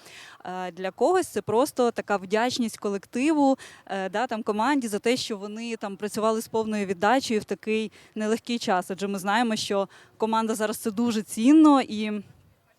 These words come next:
ну, їх потрібно так само підтримувати і віддячувати їм. Ось, ем, тому от така річ, вона дуже важлива, тому що на цьому,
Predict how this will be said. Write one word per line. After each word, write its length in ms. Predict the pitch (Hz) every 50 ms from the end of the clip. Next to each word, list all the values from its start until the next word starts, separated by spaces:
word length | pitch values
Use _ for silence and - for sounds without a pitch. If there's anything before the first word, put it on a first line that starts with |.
| _ _ - _
ну, 200 | 233 247 240 202
їх 180 | 196 233 370 -
потрібно 500 | - 262 - 233 262 233 226 214 202 196
так 140 | - 202
само 240 | - 247 233 233 226
підтримувати 600 | - - - - 349 480 622 523 320 262 - 247
і 300 | 226 - 233 240 240 240
віддячувати 720 | 214 233 202 185 190 175 180 - - 175 170 170 156 - 180
їм. 240 | 180 175 180 175 180 - - - - - - _ _ _ _
Ось, 460 | - - 214 208 196 196 - - - - -
ем, 420 | 185 190 190 190 190 190 196 190 - _ - - _
тому 500 | - 247 254 294 359 403 392 359 330 311 - - -
от 140 | - 214
така 240 | - 240 - - 254
річ, 220 | 247 285 311 - 247
вона 180 | 226 220 220
дуже 240 | 196 240 233 233 240
важлива, 460 | 208 214 175 170 185 185 175 180 180
тому 220 | - - 220 220 226
що 140 | - 240
на 100 | 220 220
цьому, 300 | 220 - 269 285 320 302